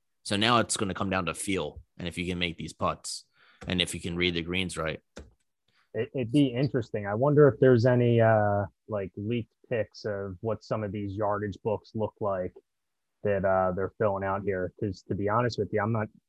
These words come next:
Speaker 2: you know, besides yardages and, you know, I wonder what it looks like when they're reading the greens and what they have written down in there. Should be,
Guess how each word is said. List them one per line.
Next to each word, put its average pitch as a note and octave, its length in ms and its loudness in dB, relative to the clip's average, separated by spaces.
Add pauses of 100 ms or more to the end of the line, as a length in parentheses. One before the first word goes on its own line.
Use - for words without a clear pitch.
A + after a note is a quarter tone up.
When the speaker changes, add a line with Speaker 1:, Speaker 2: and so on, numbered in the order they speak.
(240)
Speaker 2:
you G#2+ 80 -4
know, G2 100 0
besides G#2+ 640 2 (100)
yardages G#2+ 760 0
and, G2 260 -10 (420)
you G#2+ 60 -10
know, G2 80 -4
I G2 100 0
wonder A2+ 320 0
what A2 140 0
it G2+ 100 -2
looks A2 280 -4
like G2 180 0
when G2+ 160 -6
they're G2 140 -4
reading G2+ 320 -2
the G2 80 -4
greens G2 580 -6
and F#2+ 100 -6
what G2 200 -4
they G#2 100 -2
have F#2+ 220 -4
written G#2 280 -6
down G2 280 -4
in F#2+ 100 -6
there. F2+ 320 -6
Should A2+ 180 -2
be, G2+ 160 -4